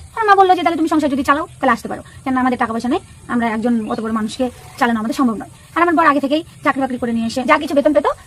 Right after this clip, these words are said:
আমাকে কিন্তু দিয়ে দিত, কোনোদিন ওর মাকে দেয়নি, যেটা সত্যি সেটাই। ওদের ভরা সংসার আছে, আমাকে দিত। সেই হিসাবে আমি যদি ওখান থেকে দুশো কি পাঁচশো টাকা মাকে কোনোদিন দিয়েওছি, আমি কিন্তু কোনোদিনও দেইনি। এই কোনোদিনও এলে দুশো একশো টাকা দিলাম, সেটা আলাদা কথা। দিলেও কিন্তু আর কোনোদিনও হিসাব নেয়নি যে দিয়েছো কিনা,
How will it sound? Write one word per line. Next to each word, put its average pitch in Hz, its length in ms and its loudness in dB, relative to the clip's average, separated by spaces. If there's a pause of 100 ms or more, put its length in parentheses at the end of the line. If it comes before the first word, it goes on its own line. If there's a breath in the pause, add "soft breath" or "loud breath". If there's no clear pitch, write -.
আমাকে 302 220 2
কিন্তু 320 200 -2
দিয়ে 254 120 0
দিত, - 140 -6 (380)
কোনোদিন 294 240 4
ওর 285 100 4
মাকে 277 200 2
দেয়নি, 240 220 2
যেটা 240 140 -2
সত্যি 294 240 -4
সেটাই। 277 200 -6 (300 soft breath)
ওদের - 140 4
ভরা 339 120 4
সংসার 330 220 0
আছে, 302 160 -2
আমাকে 370 200 -2
দিত। 311 140 -4 (280 loud breath)
সেই 320 100 -2
হিসাবে 302 160 4
আমি 285 100 4
যদি 269 100 0
ওখান 269 160 2
থেকে 269 140 0
দুশো 262 200 -2
কি 277 80 -4
পাঁচশো 262 180 0
টাকা 247 120 -4
মাকে 247 200 -2
কোনোদিন 247 240 0
দিয়েওছি, 294 280 -2 (280 loud breath)
আমি 339 100 2
কিন্তু 392 120 -2
কোনোদিনও 392 240 4
দেইনি। 320 260 4 (220 loud breath)
এই 427 80 2
কোনোদিনও 392 260 4
এলে 330 180 2
দুশো 294 180 0
একশো 269 160 0
টাকা 262 120 -2
দিলাম, 262 160 0
সেটা 269 140 -2
আলাদা 220 160 -2
কথা। 220 160 -2 (340 loud breath)
দিলেও 349 160 4
কিন্তু 392 140 4
আর 381 60 8
কোনোদিনও 370 220 -2
হিসাব 269 200 0
নেয়নি 208 180 0
যে 214 100 -4
দিয়েছো 254 260 0
কিনা, 226 240 -2